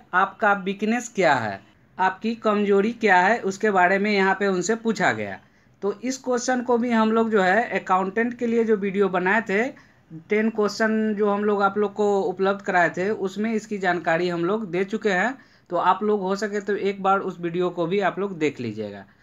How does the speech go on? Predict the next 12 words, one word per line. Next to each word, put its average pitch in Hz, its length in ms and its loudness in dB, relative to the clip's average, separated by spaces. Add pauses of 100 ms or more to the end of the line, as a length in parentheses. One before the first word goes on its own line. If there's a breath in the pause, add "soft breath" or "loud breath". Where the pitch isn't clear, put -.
(300 soft breath)
अब 165 160 -8
छठे 196 320 -2
नंबर 269 260 4
पर 254 160 -2
क्या 226 160 2
पूछा 196 320 0
गया, 175 240 2
जीविका 185 480 -2
परियोजना 208 640 0
का 208 180 0
मुख्य 208 360 -4
उद्देश्य 175 520 -2